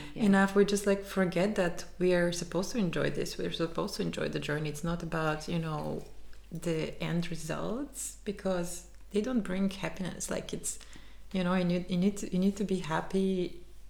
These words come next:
Speaker 2: living your life, not, like, arriving somewhere, 'cause it's not, like
Speaker 1: I always gonna want more, right?
Speaker 2: Yeah.
Speaker 1: Like, wh-,
Speaker 2: Yeah.
Speaker 1: whatever you reach, it's, it, yeah.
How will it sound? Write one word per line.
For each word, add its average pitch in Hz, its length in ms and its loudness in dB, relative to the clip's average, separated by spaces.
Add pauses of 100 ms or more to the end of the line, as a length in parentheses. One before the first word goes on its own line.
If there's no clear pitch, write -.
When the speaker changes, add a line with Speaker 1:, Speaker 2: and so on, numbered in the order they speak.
(200)
Speaker 2:
living 208 380 4
your 170 160 4
life, - 480 0
not, 180 340 0
like, 151 360 2 (880)
arriving 170 480 4
somewhere, 165 800 -2
'cause 180 200 0
it's 170 220 -2
not, 175 300 -2
like - 340 -4 (180)
Speaker 1:
I 160 140 0
always 151 220 0
gonna 165 160 2
want 151 260 0
more, 139 240 0
right? 165 180 0
Speaker 2:
Yeah. 165 240 2
Speaker 1:
Like, 156 220 -2 (640)
wh-, - 220 -6 (500)
Speaker 2:
Yeah. 180 100 0
Speaker 1:
whatever 156 260 0
you 156 140 2
reach, 175 240 0
it's, - 460 -4
it, 151 80 -10 (220)
yeah. 143 160 -2